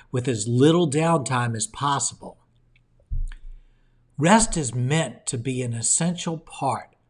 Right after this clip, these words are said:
of our daily, weekly, annual life. We rest not just to regain our strength for the more important work of producing, but because rest is in the very nature of God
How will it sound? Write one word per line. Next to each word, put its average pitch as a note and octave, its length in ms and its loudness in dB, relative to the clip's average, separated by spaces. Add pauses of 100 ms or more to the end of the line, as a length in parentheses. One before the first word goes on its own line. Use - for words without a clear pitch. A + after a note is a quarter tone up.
(180)
of B2 100 -8
our C3+ 140 0
daily, D3 720 0
weekly, C#3 640 -2 (120)
annual C3+ 600 -2
life. A#2+ 360 -2 (960)
We C#3+ 140 4
rest D#3+ 640 4 (180)
not C#3 420 4
just F3 300 -2
to D#3 100 -2
regain C#3+ 540 0
our C3+ 200 -2
strength A#2+ 580 -4 (260)
for - 160 -4
the C3 100 0
more C#3 280 4
important C#3 560 0
work C3 280 -2
of - 120 -14
producing, A#2 720 -2 (640)
but D#3 160 2
because D3+ 380 2
rest D#3+ 500 2 (180)
is D3+ 180 0
in D3+ 140 2
the C3+ 140 -2
very F3 400 2
nature D3+ 680 2
of A2 160 -6
God C3+ 380 2